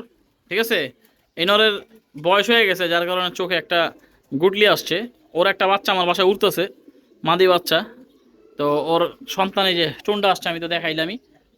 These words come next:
টুন্ডা আসছে ওর বাচ্চা। মাদি দিছে একেবারে হাট কবুতর, খুবই হাট কবুতর, খুবই ভালো মাশাআল্লাহ, এই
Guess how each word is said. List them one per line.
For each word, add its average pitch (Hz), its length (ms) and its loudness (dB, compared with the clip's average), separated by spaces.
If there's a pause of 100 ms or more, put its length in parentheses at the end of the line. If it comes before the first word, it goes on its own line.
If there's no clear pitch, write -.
(100)
টুন্ডা 196 260 0
আসছে 165 200 -2
ওর 160 140 0
বাচ্চা। 160 240 -4 (560)
মাদি 185 280 0
দিছে 180 180 -2 (140)
একেবারে 170 360 0 (880)
হাট 147 220 -8
কবুতর, 180 400 0
খুবই 180 220 0
হাট 156 180 -2
কবুতর, 160 300 -2 (800)
খুবই 226 240 2
ভালো 202 120 6 (100)
মাশাআল্লাহ, 147 340 -4
এই 127 60 -8